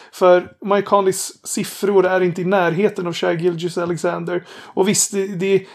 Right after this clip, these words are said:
det kanske är lite av en sympatipick att välja honom som ersättare. Men jag tycker ändå att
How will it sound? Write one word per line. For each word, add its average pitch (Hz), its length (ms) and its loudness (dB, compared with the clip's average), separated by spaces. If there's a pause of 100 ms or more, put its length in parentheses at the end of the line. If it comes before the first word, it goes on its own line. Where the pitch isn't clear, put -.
(100)
det 202 60 0
kanske 196 540 0
är 196 240 6
lite 180 380 0
av 170 200 4
en 175 180 -2
sympatipick 180 1120 -2
att - 140 -8
välja 175 280 0
honom 170 400 0
som 180 160 -6
ersättare. 170 680 -4 (460)
Men 190 80 2
jag 190 100 4
tycker - 420 0
ändå 170 300 -2
att 165 220 -4